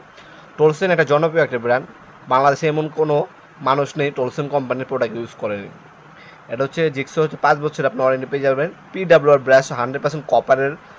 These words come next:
আপনার আর্মেচার ব্যবহার করা হয়েছে এটার মধ্যে। পাঁচ বছর ওয়ারেন্টি পাবেন। এটা হচ্ছে আটশোশো ওয়াটের একটা মেশিন। এটার সাথে আপনার হচ্ছে একটা ডাজ অ্যাডাপ্টার পাবেন, একটা হচ্ছে ব্লেড পাবেন, একটা এরিং কি আর একটা প্লারি গার্ড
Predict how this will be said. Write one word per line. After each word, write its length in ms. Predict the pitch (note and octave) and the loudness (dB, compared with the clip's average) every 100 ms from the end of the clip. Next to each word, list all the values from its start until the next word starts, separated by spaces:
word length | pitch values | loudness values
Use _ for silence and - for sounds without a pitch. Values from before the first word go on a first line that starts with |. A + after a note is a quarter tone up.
| - - | -14 -8
আপনার 340 | A#2+ C3 C3+ - | -4 -2 -2 2
আর্মেচার 460 | C3 C3+ B2 D3+ | 0 0 -2 -2
ব্যবহার 260 | D3 B2 B2 | 0 2 2
করা 220 | B2+ A#2+ | 2 0
হয়েছে 260 | A#2+ A2+ B2+ | 0 -2 -6
এটার 140 | B2 | -4
মধ্যে। 360 | B2 A#2+ A#2 F3+ - - - | -6 -8 -8 -10 -12 -10 0
পাঁচ 180 | C3+ | 2
বছর 240 | C3+ C#3 C#3 | 2 -2 2
ওয়ারেন্টি 280 | B2+ C3 C3+ | 2 0 2
পাবেন। 300 | C3 C3+ F3 - | 2 2 -4 -6
এটা 120 | B2 | -4
হচ্ছে 120 | - - | -4 -4
আটশোশো 400 | C#3+ - F3 D#3+ | -4 -4 -6 0
ওয়াটের 160 | C3 A#2+ | 2 0
একটা 160 | - | -4
মেশিন। 320 | A#2 A2 - A#2 | -8 -8 -10 -12
এটার 160 | A#2+ C3+ | -8 -4
সাথে 260 | D#3+ D#3 | -2 0
আপনার 240 | D#3 - D#3 | -2 0 -4
হচ্ছে 240 | C#3+ E3+ | -2 -2
একটা 200 | D3+ C3+ | -2 -2
ডাজ 240 | B2+ A#2 A#2 | 2 2 2
অ্যাডাপ্টার 380 | C3+ C3+ - A2+ | 4 4 2 4
পাবেন, 360 | C#3+ C#3 D3+ D3+ - - - - | 6 6 0 -4 -20 -20 -20 -4
একটা 220 | C3+ D#3+ | 0 0
হচ্ছে 160 | D3 D3 | 0 -2
ব্লেড 260 | C#3+ C#3 - | 2 0 4
পাবেন, 280 | C#3+ C#3+ D#3+ | 4 4 0
একটা 220 | B2+ D3 | -4 -2
এরিং 240 | D3 D#3+ D#3 | 0 0 2
কি 80 | F3 | 4
আর 140 | C#3+ | 6
একটা 120 | A#2+ | 4
প্লারি 360 | - C#3 B2+ A#2+ | 0 2 4 2
গার্ড 180 | A#2 | -2